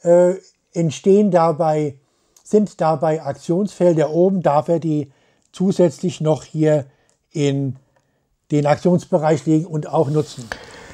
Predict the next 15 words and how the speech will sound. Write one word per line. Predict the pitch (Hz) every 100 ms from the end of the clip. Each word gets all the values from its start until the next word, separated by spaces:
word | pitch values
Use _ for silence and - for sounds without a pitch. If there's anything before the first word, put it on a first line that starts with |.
| -
Ja, | 214 160 131
Pli-, | 180 175 285
Spieler | - 180 165
Blau | - 160 175 247 247 - _ _ - -
hat, | - - -
äh, | 208 175 160
fünf | - 190 202 - - _ _ _ _ _ _ _
Punkte, | 190 190 - 190
die | 165
er | 165 156
auf | 143 151
jeden | 143 135
Fall | 143 135
ausgeben | 214 226 - 240 226
muss. | 226 220 -